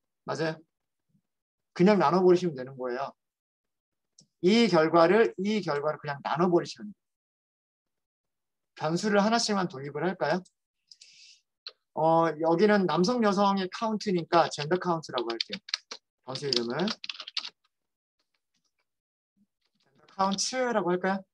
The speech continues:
네. 남성, 여성 숫자를 센 거니까 이제 변수를 하나 마-, 마련하고 젠더 카운트 출력을 해보면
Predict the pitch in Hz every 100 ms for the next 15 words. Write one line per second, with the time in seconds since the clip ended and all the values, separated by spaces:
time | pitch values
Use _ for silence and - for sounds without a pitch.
0 | _ 214 - _ _ _ _ _ 143 170
1 | 214 175 175 175 - 180 165 185 180 160
2 | 135 131 147 208 233 - - 143 147 151
3 | 165 180 175 165 165 131 120 120 120 127
4 | 143 139 160 156 151 220 240 254 _ -
5 | _ _ _ _ _ - - 165 143 180
6 | 220 220 - _ _ _ _ - - -
7 | - - _ 156 156 156 - 196 165 -
8 | - - - 196 190 180 170 185 180 139
9 | 139 151